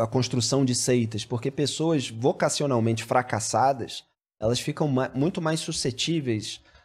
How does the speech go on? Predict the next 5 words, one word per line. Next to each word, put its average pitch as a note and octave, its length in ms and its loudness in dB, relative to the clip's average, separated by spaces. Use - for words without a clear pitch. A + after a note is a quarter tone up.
a A#2+ 200 4
afetar, C#3 800 0
é, A2 480 2
uma A#2 300 2
bondade, A2+ 1160 2